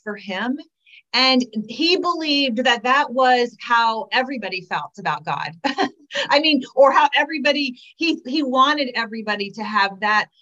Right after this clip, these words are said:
He sensed this, he, I think he sensed God's pleasure. And I, I think he wanted to communicate that to every person. God is pleased. God is delighted in you.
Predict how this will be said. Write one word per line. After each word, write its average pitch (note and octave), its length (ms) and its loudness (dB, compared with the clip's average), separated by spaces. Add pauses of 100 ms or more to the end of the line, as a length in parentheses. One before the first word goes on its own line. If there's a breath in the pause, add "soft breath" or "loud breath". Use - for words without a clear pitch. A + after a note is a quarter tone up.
(140)
He E4 220 -6
sensed D4 540 -4
this, B3 340 2
he, B3 200 -20
I C#4 100 -2
think E4+ 220 -14
he F4+ 100 -4
sensed D4+ 440 -6
God's C#4+ 280 2 (100)
pleasure. D4+ 540 -4 (320 loud breath)
And C#4 360 0
I, A#3+ 80 0 (120)
I C#4 100 0
think D#4 200 -10
he E4 140 -12
wanted D4 260 0
to C#4+ 100 -8
communicate C#4 600 -6
that A#3 200 0
to A#3+ 180 -10
every A3 340 -4
person. F3+ 540 -14 (200)
God B3 200 2
is - 180 -4 (140)
pleased. B3 440 -4
God F#3+ 180 0
is A#3+ 120 -6
delighted G#3 580 -8
in B3+ 180 -4
you. C4 340 0